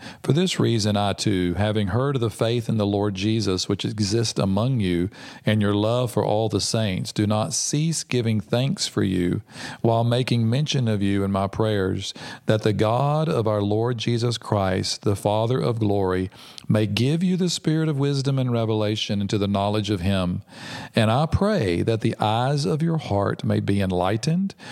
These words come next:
so that you will know what is the hope of his calling, what are the riches of the glory of his inheritance in the saints,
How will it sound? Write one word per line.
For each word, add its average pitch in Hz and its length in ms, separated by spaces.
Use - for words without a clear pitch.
so - 200
that 110 160
you 113 200
will 107 100
know 110 540
what 117 300
is 101 180
the 104 160
hope 143 560
of 175 160
his 185 220
calling, 98 580
what 123 240
are 131 180
the 107 160
riches 104 920
of 123 520
the 113 100
glory 160 800
of 113 240
his 202 720
inheritance 139 1160
in 123 440
the 117 140
saints, - 760